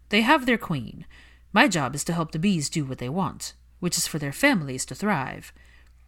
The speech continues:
I find this more successful of a paradigm than trying to make them do what I want them to do, which is produce an abundance of honey. But it is not about me at the end of it all. It's about the bees.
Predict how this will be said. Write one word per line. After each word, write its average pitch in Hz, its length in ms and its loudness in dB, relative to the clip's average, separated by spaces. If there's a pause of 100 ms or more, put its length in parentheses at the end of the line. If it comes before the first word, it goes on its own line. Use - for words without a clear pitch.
(440)
I 185 80 0
find 277 280 4
this 247 280 0
more 165 160 0
successful 147 680 -2
of 151 100 -6
a 147 60 -6
paradigm 151 640 0
than 143 140 -6
trying 214 340 0
to - 100 -6
make 170 200 -2
them 160 100 -4
do 151 180 -2
what 139 260 -8
I 262 200 6
want 135 240 -6
them 135 180 -8
to 147 140 -10
do, - 280 -12 (340)
which 196 180 4
is 160 100 2
produce 165 380 0
an 156 80 -2
abundance 139 400 -6
of 131 100 -8
honey. 175 420 -6 (520)
But 175 100 2
it 180 100 4
is 175 140 -2
not 233 180 2
about 175 260 0
me 151 400 0
at 147 120 -10
the 151 140 -4
end 175 180 0
of 135 80 -10
it 131 80 -8
all. 139 380 -14 (320)
It's - 160 -8
about 220 240 0
the 170 60 -8
bees. 165 540 -2